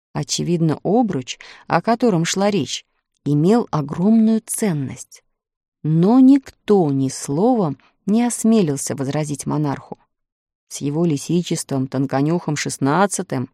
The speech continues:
шутки были плохи. Через несколько минут в зале появился Долгохвост, неся в передних лапах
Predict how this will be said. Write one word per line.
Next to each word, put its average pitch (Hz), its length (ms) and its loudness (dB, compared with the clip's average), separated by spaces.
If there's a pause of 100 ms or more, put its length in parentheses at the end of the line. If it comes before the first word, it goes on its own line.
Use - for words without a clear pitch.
(240)
шутки 147 520 -6
были 170 260 -2
плохи. 151 720 -10 (2250)
Через 156 280 -4
несколько 170 440 -2
минут 185 320 0 (360)
в 147 60 -4
зале 277 340 4
появился 202 540 2
Долгохвост, 156 920 -2 (280)
неся 202 440 2
в - 80 -20
передних 233 540 2
лапах 269 460 0